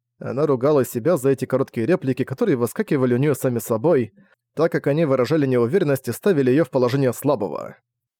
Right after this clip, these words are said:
Ответ женщины раздался над затопленной улицей,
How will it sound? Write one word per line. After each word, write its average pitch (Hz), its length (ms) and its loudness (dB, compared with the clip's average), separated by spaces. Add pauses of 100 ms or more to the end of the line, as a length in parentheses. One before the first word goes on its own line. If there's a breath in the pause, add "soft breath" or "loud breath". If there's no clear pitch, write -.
(180)
Ответ 113 340 -2
женщины 127 340 -2
раздался 120 460 -2
над 117 180 -4
затопленной 123 500 -2
улицей, 131 640 0